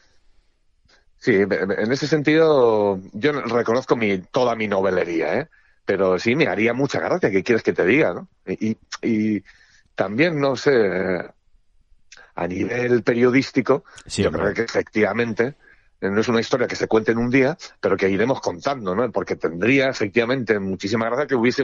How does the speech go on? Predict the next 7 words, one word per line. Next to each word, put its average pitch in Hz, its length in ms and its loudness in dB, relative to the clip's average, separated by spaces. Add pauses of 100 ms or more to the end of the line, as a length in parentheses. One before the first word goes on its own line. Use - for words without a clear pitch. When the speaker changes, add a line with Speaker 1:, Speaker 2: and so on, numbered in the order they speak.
Speaker 1:
dinastía, 101 680 0
¿no? 131 120 -2
O 135 40 -2
sea, 101 180 -2
que, 95 240 0
que, 98 320 0 (600)
que 95 680 4